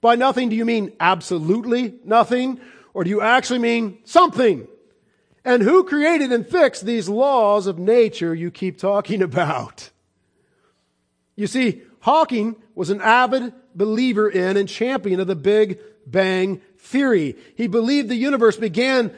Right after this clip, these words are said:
by exploding suddenly out of an ultra-dense singularity smaller than an atom. And that's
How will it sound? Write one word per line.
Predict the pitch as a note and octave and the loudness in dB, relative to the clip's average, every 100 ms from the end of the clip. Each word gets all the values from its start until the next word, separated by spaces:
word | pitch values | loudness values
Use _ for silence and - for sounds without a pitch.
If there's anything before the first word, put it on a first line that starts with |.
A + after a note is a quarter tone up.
| - | -6
by | A#3 A#3 | 0 0
exploding | - - - - D4+ E4+ E4 B3 G3+ A3 | 0 -10 -12 -12 -2 0 2 0 -2 -4
suddenly | - D#4+ D4+ A3 G#3 A3 | -2 2 2 0 0 2
out | A3 | 2
of | A3 | 0
an | |
ultra-dense | A3+ B3 C4+ C4+ C#4 F#3 A#3 B3+ - | 0 0 0 -2 -4 0 0 0 -4
singularity | - C4+ A#3+ A3+ C4 B3 G3+ G#3+ | -8 -4 0 0 2 0 0 -2
smaller | G#3 A3+ B3+ C#4 A#3+ A3 | -4 -4 -2 0 0 2
than | A3 A3+ | 2 2
an | A#3+ | 2
atom. | B3 B3+ F#3+ D3+ A2+ _ _ _ | 2 2 0 -2 -10 _ _ _
And | G#3 G3+ E3+ | -2 0 4
that's | G#3 A3+ B3 - | 4 4 0 -8